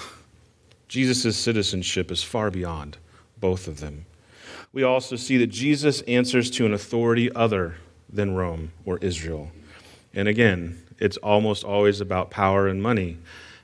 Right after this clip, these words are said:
And here we are as Jesus is claiming his citizenship is other than the two people that are accusing him. We also see that Jesus' people are not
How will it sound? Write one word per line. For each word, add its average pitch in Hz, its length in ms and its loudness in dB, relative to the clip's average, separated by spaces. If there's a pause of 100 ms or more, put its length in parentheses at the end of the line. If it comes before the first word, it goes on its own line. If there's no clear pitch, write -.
And 98 200 -2
here 117 240 0
we 107 140 0
are 101 220 4
as 92 120 -4
Jesus 101 500 -2
is 87 140 -6
claiming 98 380 -2
his 90 100 -4
citizenship 87 720 -4 (920)
is 90 160 -6 (100)
other 107 240 2
than 87 120 -8
the 82 80 -8
two 107 200 -6
people 85 460 -6 (880)
that 92 160 -2
are 85 80 -2
accusing 87 460 -8
him. 90 280 -12 (1300)
We 147 100 -2
also 165 340 4
see 160 280 0
that 151 100 2
Jesus' 139 520 0
people 113 560 0
are 110 160 -4
not 131 460 0